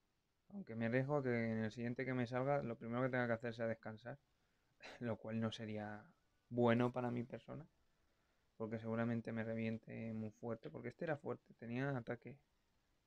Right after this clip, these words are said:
Buen ataque. El búfalo ese. No sé a cuál evolucionará. Mi partida propia no lo tengo, así que no, no tengo idea.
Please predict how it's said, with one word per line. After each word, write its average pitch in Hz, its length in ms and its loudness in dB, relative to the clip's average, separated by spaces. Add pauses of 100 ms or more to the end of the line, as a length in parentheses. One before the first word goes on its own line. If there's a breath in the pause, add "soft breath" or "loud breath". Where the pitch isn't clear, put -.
Buen 123 180 0
ataque. 113 340 -2 (1500)
El 110 120 -2
búfalo 110 520 2
ese. 120 260 -4 (880)
No 151 160 -20
sé - 160 -20 (520)
a 117 100 -12
cuál 117 220 -6
evolucionará. 123 640 -14 (1700)
Mi 110 160 -16
partida 120 440 -2
propia 131 320 -4
no 135 120 -2
lo 113 120 -4
tengo, 143 260 -8
así - 200 -20
que - 200 -18
no, - 260 -18
no 127 180 -18 (160)
tengo 117 220 -10
idea. 120 260 -14